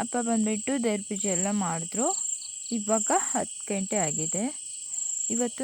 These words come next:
ನನ್ನ ಅಕ್ಕಂದು ಮದುವೆದು ಇನ್ವಿಟೇಷನ್ ಕಾರ್ಡ್ದು ಮನೆಯಲ್ಲಿ ಅಕ್ಷತೆ ಕಾಳು ಕಳಿಸೋದಾಗಿತ್ತು. ನಿನ್ನೆ ಹೋಗ್ಬಿಟ್ಟು ದೇವಸ್ಥಾನದಲ್ಲಿ, ಇಡಗುಂಜಿ ದೇವಸ್ಥಾನದಲ್ಲಿ ಇನ್ವಿಟೇಷನ್ ಕಾರ್ಡ್ದು ಪೂಜೆ ಮಾಡ್ಕೊಂಡು ಬಂದಿದ್ರು ಅಕ್ಕ,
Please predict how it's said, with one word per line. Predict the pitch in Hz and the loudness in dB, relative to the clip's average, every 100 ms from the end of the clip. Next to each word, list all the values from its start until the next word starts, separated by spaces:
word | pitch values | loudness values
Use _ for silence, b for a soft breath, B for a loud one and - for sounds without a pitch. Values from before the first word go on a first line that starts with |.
| 254 | 2
ನನ್ನ | 214 202 | 4 4
ಅಕ್ಕಂದು | 208 240 233 262 | 2 4 4 6
ಮದುವೆದು | 233 185 190 190 202 226 | 4 4 2 0 2 2
ಇನ್ವಿಟೇಷನ್ | 202 170 - 226 226 220 | 2 2 2 2 2 4
ಕಾರ್ಡ್ದು | 214 170 175 240 220 | 4 2 2 4 4
ಮನೆಯಲ್ಲಿ | 190 190 196 339 - - B B B 208 | 4 4 4 2 0 -6 B B B -4
ಅಕ್ಷತೆ | - 247 240 240 | 0 2 2 2
ಕಾಳು | 202 202 - | 2 2 0
ಕಳಿಸೋದಾಗಿತ್ತು. | 185 - 185 156 156 - 285 453 B B B B 240 | -2 -2 -2 0 -2 0 2 0 B B B B 4
ನಿನ್ನೆ | 262 320 311 | 4 4 4
ಹೋಗ್ಬಿಟ್ಟು | 233 214 220 214 - - 330 381 - B B - 208 | 2 2 0 -2 -6 0 2 2 -2 B B -6 0
ದೇವಸ್ಥಾನದಲ್ಲಿ, | 220 233 - 226 202 196 202 196 | 2 2 2 2 4 4 4 2
ಇಡಗುಂಜಿ | 190 220 226 226 | 2 4 2 2
ದೇವಸ್ಥಾನದಲ್ಲಿ | 202 - - 185 180 180 311 381 | 0 0 2 2 2 2 2 2
ಇನ್ವಿಟೇಷನ್ | 277 233 226 233 226 214 | 2 2 2 2 2 4
ಕಾರ್ಡ್ದು | 196 190 190 220 | 4 2 0 -2
ಪೂಜೆ | 240 214 220 | 0 2 2
ಮಾಡ್ಕೊಂಡು | 185 196 196 185 | 2 2 0 0
ಬಂದಿದ್ರು | 170 165 196 349 466 B B B B - | 0 -2 0 0 0 B B B B -2
ಅಕ್ಕ, | 202 - | -4 0